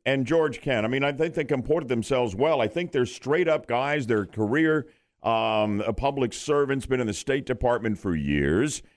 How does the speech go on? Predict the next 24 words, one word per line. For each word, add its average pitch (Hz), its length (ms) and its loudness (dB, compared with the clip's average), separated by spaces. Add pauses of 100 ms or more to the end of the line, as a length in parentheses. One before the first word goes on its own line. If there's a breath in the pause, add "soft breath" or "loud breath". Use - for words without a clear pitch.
(140 soft breath)
Uh, 117 260 0
and 139 140 -2
I 147 80 -2
think 170 240 -4
they're 160 180 4
honest 185 320 -2
guys, 69 480 -2
you 104 140 2
know, 127 240 2
and, 123 260 0
and 127 280 0
I 135 160 -2
don't 147 180 -2
think 156 200 -2
they 143 160 2
were 139 220 2
able 147 200 2
to 131 100 0
throw 139 280 0
any 135 160 0
mud 139 240 2
on 127 200 2
him. 131 100 -2
But 123 160 -2